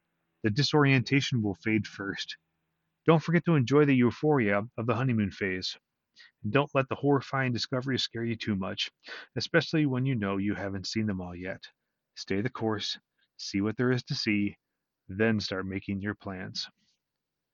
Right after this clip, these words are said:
Yes, you are an experienced leader, but this is a new role. You may feel an internal pressure to start performing immediately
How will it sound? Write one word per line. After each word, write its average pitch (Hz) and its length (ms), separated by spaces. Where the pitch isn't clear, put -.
Yes, 110 560
you 123 240
are 123 220
an 113 100
experienced 113 600
leader, 95 360
but 117 140
this - 180
is 101 120
a 98 60
new 110 200
role. 104 400
You 110 120
may 123 160
feel 139 400
an 117 160
internal 131 340
pressure 104 540
to - 140
start 120 260
performing 123 480
immediately 120 680